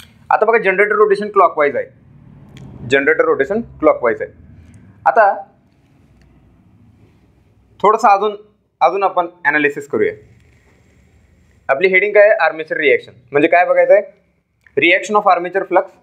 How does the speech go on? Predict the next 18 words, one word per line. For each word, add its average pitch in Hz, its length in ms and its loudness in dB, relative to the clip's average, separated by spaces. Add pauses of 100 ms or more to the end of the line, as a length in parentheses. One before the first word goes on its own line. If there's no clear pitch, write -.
(120)
on 180 220 0
main 175 200 -4
field 160 180 -4
flux. - 180 -6 (1080)
Okay, 170 200 0 (100)
synchronous 185 380 0
मशीनमध्ये 190 380 0
पण 185 80 0
हीच 185 200 0
definition 180 380 -2
बघितली, 175 280 0 (140)
इथं 147 160 -4
पण 160 180 -2
तीच 147 180 -4
आहे. 95 80 -2 (960)
Armature 165 400 -2
reaction 185 280 2
म्हणजे 190 200 0